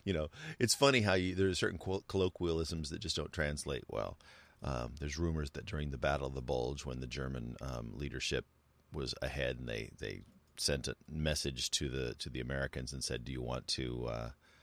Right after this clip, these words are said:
um, do you want to, uh, you know, give up?" And, and the reply was, "Nuts." And the Germans basically spent an hour trying to figure out what the heck nuts meant. And by the time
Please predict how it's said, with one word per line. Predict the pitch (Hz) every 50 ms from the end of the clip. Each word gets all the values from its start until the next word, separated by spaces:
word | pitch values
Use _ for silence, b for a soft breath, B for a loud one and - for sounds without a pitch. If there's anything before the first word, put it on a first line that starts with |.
| b b b b b b b b b
um, | - 58 50 50 50 50 - - - - _ _ _ _ _ _ _ _ _ _ _ -
do | 62
you | 65
want | 62 62 60 55
to, | 53 53 52 52 53 50
uh, | 50 50 50 50 53 57 - _ _ _ _ _ _ _ _ -
you | 71
know, | 57 50 - -
give | 80 71 65
up?" | 78 71 - - _ _ _ _ _ _ _ _ -
And, | 71 62 53 50 50 50 - - - - - -
and | - 58 50 52 53 52 - - - _ - - _ _ _ _ _ _ _ _ _
the | - 67
reply | 62 62 62 - - 69 64 67
was, | 65 58 57 57 57 -
"Nuts." | 65 67 82 82 - - - - - - - b b b b b b b b b b b -
And | 78 71 65 64 60 57 55 50 50 - - _ _ -
the | - 82
Germans | 76 69 80 82 76 69 67 71 69 69
basically | - - 73 71 - - - 65 65
spent | - - - 73 64 -
an | 57 62
hour | 76 80 71 64
trying | 64 - 64 64
to | 65 -
figure | - 65 64 62
out | 53
what | 62 69 -
the | 71 69
heck | 69 65 - - 65
nuts | 67 69 73 73 - - -
meant. | 57 50 53 58 - - B B B B B B B B B
And | - 80 71 69 71
by | 67 71 67
the | 65
time | 67 - - 82 78 76 76 71 69